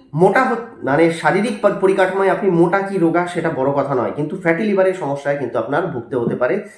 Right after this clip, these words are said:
যদি এই ধরনের লাইফস্টাইলে আপনি অভ্যস্ত থেকে থাকেন। মদ না খেলেও চলে। এইবার কথা বলা যাক যে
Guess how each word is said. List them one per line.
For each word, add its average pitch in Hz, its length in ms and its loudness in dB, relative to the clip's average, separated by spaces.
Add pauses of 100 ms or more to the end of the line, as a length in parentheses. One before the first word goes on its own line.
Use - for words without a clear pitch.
(120)
যদি 170 200 0
এই 175 220 4
ধরনের 170 320 2
লাইফস্টাইলে 131 480 0
আপনি 127 180 -2
অভ্যস্ত 117 480 -4 (320)
থেকে 175 240 -2
থাকেন। 117 340 -6 (220)
মদ 165 440 -2
না 120 320 -4
খেলেও 147 260 2
চলে। 90 280 -6 (880)
এইবার 214 320 4
কথা 175 240 0
বলা 185 360 2
যাক 165 380 2
যে 202 240 0